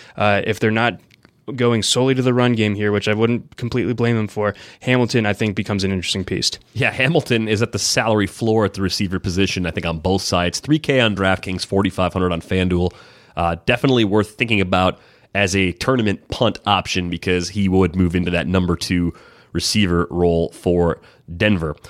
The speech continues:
Speaker 2: All right, so with this main slate, we lose the Jags and Titans. Wouldn't say we're really u-, losing them, Bob. Um, it's not even a good single game slate for Thursday night either. So if you wanna sit one out, this would be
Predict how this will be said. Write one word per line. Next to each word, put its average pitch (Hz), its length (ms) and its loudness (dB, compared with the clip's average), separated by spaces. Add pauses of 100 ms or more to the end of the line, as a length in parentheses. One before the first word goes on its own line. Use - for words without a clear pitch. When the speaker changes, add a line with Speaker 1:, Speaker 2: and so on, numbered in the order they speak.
(320)
Speaker 2:
All 131 60 2
right, 110 200 0
so 123 300 2
with 135 280 -2
this 170 180 -2
main 147 240 2
slate, 104 480 0
we 107 120 2
lose 131 640 2 (340)
the - 80 0
Jags 120 460 2
and 117 120 2
Titans. 90 600 -4 (240)
Wouldn't 104 200 0
say 113 120 2
we're 98 100 4
really 95 160 2
u-, 95 260 0
losing 98 320 0
them, 85 180 -4 (120)
Bob. 92 360 0 (160)
Um, 80 240 -4
it's - 80 -6
not 147 120 2
even 117 120 0
a 95 60 4
good 90 180 2
single 98 320 0
game 80 240 -6
slate 82 340 0
for 85 120 -8
Thursday 85 360 -2
night 90 200 2
either. 80 240 0
So 85 160 -2
if 80 80 -4
you 92 80 2
wanna 87 120 0
sit - 240 0
one 87 140 0
out, 87 300 0
this - 160 -6
would 82 100 -10
be 85 260 0